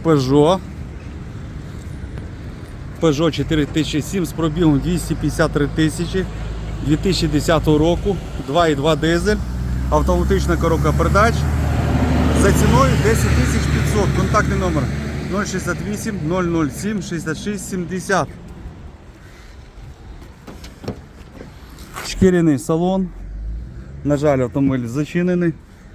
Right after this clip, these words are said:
Показуємо вам ззовні, як він виглядає. Постійний облік. За більш детальну інформацію телефонуємо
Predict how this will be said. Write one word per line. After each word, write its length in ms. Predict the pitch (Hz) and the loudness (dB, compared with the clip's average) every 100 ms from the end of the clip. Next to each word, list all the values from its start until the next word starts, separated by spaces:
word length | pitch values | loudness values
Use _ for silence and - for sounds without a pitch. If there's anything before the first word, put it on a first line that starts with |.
| - - | -18 -14
Показуємо 500 | 120 - 143 135 131 | -8 -2 -2 0 0
вам 140 | 139 127 - - - - - - - - - | 0 -2 -10 -12 -14 -16 -16 -16 -16 -16 -14
ззовні, 560 | 110 120 143 135 123 113 - | -10 -2 0 0 0 -4 -6
як 200 | 131 120 | -8 -6
він 120 | 131 | -6
виглядає. 540 | 127 123 123 123 117 101 - - - - - - - - - - - - - - - - - - - - - - - - | -4 -4 -4 -4 -4 -6 -14 -16 -16 -18 -18 -18 -18 -18 -16 -14 -14 -16 -16 -16 -16 -16 -16 -16 -16 -18 -18 -18 -18 -4
Постійний 500 | 165 143 - 165 135 | 0 0 0 -2 0
облік. 360 | 143 175 175 175 - - - - - - - - - - - - - - - - - - - - - - - - - - | 0 -2 0 -2 -4 -16 -14 -14 -16 -18 -18 -18 -18 -16 -18 -18 -18 -16 -14 -14 -16 -18 -20 -20 -18 -18 -18 -18 -16 -2
За 160 | 139 | 0
більш 200 | 135 123 | 2 0
детальну 340 | 123 131 127 127 | 0 2 2 2
інформацію 560 | 117 160 180 175 151 | 0 -2 0 0 -2
телефонуємо 600 | 135 120 110 123 127 131 | 0 0 0 -2 0 -2